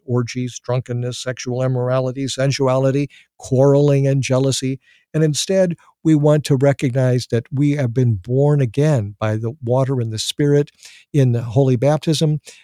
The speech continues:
As the Holy Spirit has worked repentance and faith in our hearts, we want to live each day as God's repentant, believing people,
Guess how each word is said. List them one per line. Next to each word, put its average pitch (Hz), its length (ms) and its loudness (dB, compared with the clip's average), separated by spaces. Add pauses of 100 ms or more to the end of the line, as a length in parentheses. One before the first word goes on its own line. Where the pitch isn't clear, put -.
As 123 200 0
the 120 100 0
Holy 123 240 2
Spirit 135 400 -2
has 113 220 -2 (220)
worked 139 260 -2 (180)
repentance 147 600 0
and 120 120 -2
faith 165 280 -2
in 151 80 0
our 139 80 2
hearts, 143 360 0 (300)
we 160 80 2
want 151 200 4
to 156 80 0
live 175 280 4
each 190 320 -6
day 180 300 -2
as 120 200 -2
God's 131 360 -2
repentant, 143 640 -2 (320)
believing 147 560 2
people, 127 500 0